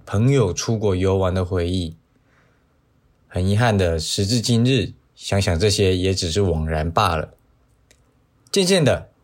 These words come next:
想出国的欲望越来越强，但感觉为了出国而出国不是我那个阶段应该做的事。我没有那么多的资源能让我做选择。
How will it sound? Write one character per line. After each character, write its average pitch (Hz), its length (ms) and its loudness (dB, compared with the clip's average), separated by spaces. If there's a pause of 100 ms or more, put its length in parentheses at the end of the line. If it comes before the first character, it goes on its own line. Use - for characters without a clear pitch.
(220)
想 87 320 0
出 156 220 0
国 143 180 2
的 110 100 4
欲 120 160 0
望 110 300 2
越 113 200 2
来 92 140 2
越 110 180 2
强， 71 400 -6 (600)
但 156 480 2 (160)
感 87 260 2
觉 95 340 2
为 135 220 2
了 143 100 4
出 143 280 0
国 123 180 2
而 104 160 2
出 127 260 0
国 95 360 0 (160)
不 117 80 -2
是 143 140 0
我 98 120 2
那 135 140 2
个 117 80 0
阶 113 260 0
段 107 260 0
应 107 120 0
该 101 120 2
做 101 220 0
的 87 80 -4
事。 85 320 -4 (840)
我 107 120 0
没 156 120 4
有 175 80 4
那 190 100 2
么 165 100 0
多 160 140 0
的 139 140 0
资 139 260 0
源 95 400 2
能 98 220 0
让 113 280 2
我 82 260 -2 (120)
做 - 180 0
选 78 240 -2
择。 73 380 -4